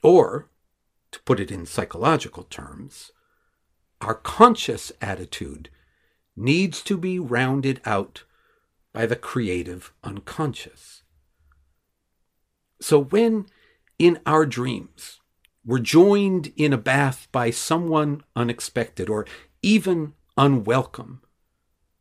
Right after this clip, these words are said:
we might begin to wonder what kind of solution is being created by this mixture of elements, the qualities or attitudes that each of the parties represents.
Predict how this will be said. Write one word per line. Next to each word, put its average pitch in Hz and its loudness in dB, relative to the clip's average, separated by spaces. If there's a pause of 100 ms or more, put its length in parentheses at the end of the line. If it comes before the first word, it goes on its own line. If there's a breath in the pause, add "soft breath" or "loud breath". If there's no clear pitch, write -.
(180)
we 135 2
might 196 4
begin 156 0
to 143 -4
wonder 117 -2 (340 loud breath)
what 190 2 (140)
kind 202 -2
of 151 -4
solution 147 -4 (400)
is 127 -4
being 151 0
created 151 0
by 123 -2
this 123 -4
mixture 113 -6 (160)
of 123 -6
elements, - -4 (640)
the - -10
qualities 165 6
or 117 2 (280 loud breath)
attitudes 147 4
that - -6 (100)
each 185 0 (120)
of 127 0
the 139 -4
parties 104 -4 (160)
represents. - -2